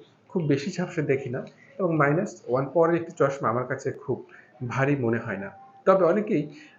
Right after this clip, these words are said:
মাইনাস ওয়ান পাওয়ার বা মাইনাস ওয়ান পয়েন্ট ফাইভ পাওয়ারের চশমা পরে এই মায়োপিক রোগীরা লেসিক করাতে চান। সেক্ষেত্রে আমি সাধারণত নিরুৎসাহিত করতে, করে থাকি।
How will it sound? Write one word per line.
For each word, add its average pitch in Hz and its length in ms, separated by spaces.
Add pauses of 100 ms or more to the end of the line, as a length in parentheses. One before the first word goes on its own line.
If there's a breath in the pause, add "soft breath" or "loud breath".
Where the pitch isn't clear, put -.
মাইনাস 156 380
ওয়ান 143 140 (100)
পাওয়ার 139 260
বা 135 200
মাইনাস 131 300
ওয়ান 131 140
পয়েন্ট 131 240
ফাইভ 135 180 (100)
পাওয়ারের 131 300
চশমা 139 380
পরে 131 240 (280 loud breath)
এই 131 60
মায়োপিক 131 400 (100)
রোগীরা 139 280 (440 loud breath)
লেসিক 135 280
করাতে 110 280
চান। 92 300
সেক্ষেত্রে - 500
আমি 120 340 (160 loud breath)
সাধারণত 190 640
নিরুৎসাহিত 139 640
করতে, 120 640
করে 127 340
থাকি। - 440